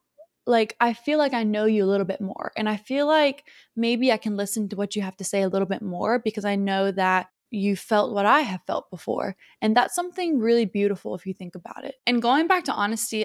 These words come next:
I really do think it's so easy to get caught in this cycle of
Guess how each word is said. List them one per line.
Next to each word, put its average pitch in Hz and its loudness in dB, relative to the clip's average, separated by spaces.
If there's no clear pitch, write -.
I 220 4
really 254 0
do 226 -2
think 214 -4
it's 160 -8
so 202 0
easy 196 -4
to - -10
get 180 -2
caught 190 -2
in 185 -8
this 185 -6
cycle 202 -2
of 190 2